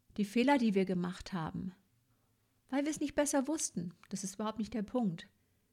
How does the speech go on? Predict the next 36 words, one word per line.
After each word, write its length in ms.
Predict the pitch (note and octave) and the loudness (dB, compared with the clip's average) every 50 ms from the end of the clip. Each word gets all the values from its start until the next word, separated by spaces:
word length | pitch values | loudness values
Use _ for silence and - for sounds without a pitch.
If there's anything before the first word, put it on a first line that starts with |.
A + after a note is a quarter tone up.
| _ _ _ _ _ _ _ _ _ _ _ _ _ _ _ _ _ | _ _ _ _ _ _ _ _ _ _ _ _ _ _ _ _ _
haben 220 | - - G#3 F#3+ | -2 0 0 2
uns 180 | E3+ F#3 - - | 2 0 2 4
nicht 260 | G3 A3 B3+ - - | 4 4 4 2 -2
unbedingt 520 | - A#3 A3 G#3+ G#3+ G#3 A3 A3+ A3+ - - | -2 0 0 0 0 2 2 0 0 -2 0
an 120 | F#3+ F#3+ | 2 2
den 180 | G3 F#3+ F#3 F#3 | 4 2 2 2
besten 380 | F3+ F#3+ F#3+ - - A3+ G3+ | 0 -2 -2 -2 -2 -2 -2
Punkt 280 | G#3 - A3 A3 A3 - | 0 0 -2 -2 0 0
gebracht, 460 | B3 G3+ - A3+ G#3+ A3 G#3+ - A3+ | -2 -2 -2 -4 -6 -6 -6 -4 0
an 100 | A3 G3+ | 2 4
dem 160 | G#3 G#3+ G#3 | 4 4 2
wir 120 | A3 A3 G#3 | 2 0 0
heute 240 | A#3 A3 A3 B3 | -2 -2 -4 -6
sein 380 | A3 - A#3+ A3+ A#3 C4 C#4+ C#4 | -4 -2 -2 -2 0 -2 -2 -4
könnten. 560 | - - F#3+ E3+ D3+ F#3 - - - - E3+ - _ _ _ _ _ _ _ _ _ _ _ _ _ _ _ _ _ _ | -6 -8 -8 -8 -8 -10 -12 -14 -14 -14 -14 -16 _ _ _ _ _ _ _ _ _ _ _ _ _ _ _ _ _ _
Das 200 | - G3 F#3+ F#3+ | -2 -2 -2 -2
alles 600 | - - F#3 G3+ B3 C#4 C#4+ D4+ D4 - - - _ | -2 0 0 2 2 2 0 0 -2 -6 -12 -10 _
dürfen 480 | - G#3+ A3+ B3 A#3 - B3 A3 G3+ | 0 0 0 0 -2 0 2 2 2
wir 420 | F#3+ G3+ G3+ G#3+ G#3+ G#3+ A3 A3+ A3+ - _ _ _ _ _ _ _ _ _ _ | 4 4 2 2 2 0 0 -2 -4 -8 _ _ _ _ _ _ _ _ _ _
in 160 | - G#3 G3+ | 2 4 6
Liebe 600 | G3 G3 G3+ A#3+ C4 D4+ - - E3 D#3 D#3 G3 - | 6 6 4 4 0 -2 -2 -2 -2 -2 -2 -6 -6
erkennen. 800 | - E3+ D#3 - - - - F#3+ F3 E3 E3 E3 E3+ F#3 F#3+ F#3 - - - _ _ _ - _ | -6 -6 -6 -6 -8 -12 -10 -10 -8 -8 -8 -10 -8 -10 -10 -10 -12 -20 -20 _ _ _ -20 _
Es 140 | - - | -20 -10
geht 200 | - C#4 C#4+ C#4 | -6 -6 -4 0
nicht 240 | C4 C4+ C4 - - | 0 -2 0 0 0
um 100 | A#3+ A3 | 0 0
Verurteilung, 1160 | G3+ G#3+ A3+ - - - F#3 G3+ G3+ G3+ - - - F3 E3 E3 D#3+ D#3+ D#3+ D#3+ E3 D#3+ - | 0 -2 -6 -8 -4 0 0 0 0 -2 -6 -10 -8 -8 -8 -6 -6 -8 -8 -8 -8 -8 -6
um 200 | - F3+ F#3 F3 | -4 -2 -2 -2
Selbstkasteiung, 1300 | E3 - F3+ F3+ F#3 F#3 - - - - G#3 F#3+ F3+ - - - - F3 E3+ F3 E3+ E3+ E3+ E3+ E3+ E3 F#3+ | -2 0 0 0 0 -2 -6 -12 -8 -6 -6 -4 -4 -6 -12 -10 -8 -6 -6 -6 -6 -6 -6 -6 -6 -6 -6
dass 200 | F3+ F3+ - - | -8 -8 -8 -10
wir 60 | - | -10
uns 140 | F3+ F3+ - | -10 -8 -8
jetzt 140 | F3+ F3+ - | -10 -8 -4
selber 260 | F#3+ F3+ E3+ F3+ F3 | -6 -4 -4 -6 -8
fertig 500 | - - - F#3+ G3+ A3 - G#3+ G3+ - | -8 -6 -4 -4 -4 -2 -4 -8 -4 -2
machen, 400 | F#3 F3+ F3 - G3 E3 E3+ | -4 -4 -2 -4 -4 -6 -6